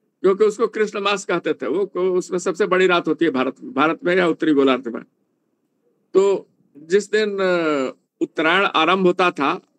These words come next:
जो जूलियन कैलेंडर था, वो पच्चीस दिसंबर को उत्तरायण आरंभ होता था मूल कैलेंडर में। आजकल बाईस या तेईस दिसंबर को हो रहा है, कैलेंडर की कुछ अशुद्धि के कारण मूलतः पच्चीस, इसलिए पच्चीस दिसंबर को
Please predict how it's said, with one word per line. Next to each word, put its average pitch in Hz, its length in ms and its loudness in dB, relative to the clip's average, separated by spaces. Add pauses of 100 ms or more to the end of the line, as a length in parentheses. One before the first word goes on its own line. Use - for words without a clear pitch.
(400)
जो 147 240 2
जूलियन 165 400 2
कैलेंडर 175 360 -2
था, 180 180 -4
वो 185 80 -2
पच्चीस 175 440 0
दिसंबर 165 420 -4
को 185 180 -4
उत्तरायण 156 500 -4
आरंभ 131 320 -2
होता 120 200 -6
था 117 140 -6
मूल 156 240 2
कैलेंडर 139 360 0
में। 139 120 -6
आजकल 151 320 -2
बाईस 156 280 0
या 156 80 -2
तेईस 151 220 0 (380)
दिसंबर 135 380 -4
को 131 100 -4
हो 123 80 0
रहा 127 160 -6
है, - 80 -14 (400)
कैलेंडर 185 380 4
की 180 100 -6
कुछ 185 200 -4
अशुद्धि 165 320 0
के 175 60 2
कारण 165 360 -4 (520)
मूलतः 180 400 2
पच्चीस, 190 400 -2
इसलिए 190 380 -4
पच्चीस 202 380 0
दिसंबर 190 440 -2
को 208 300 -4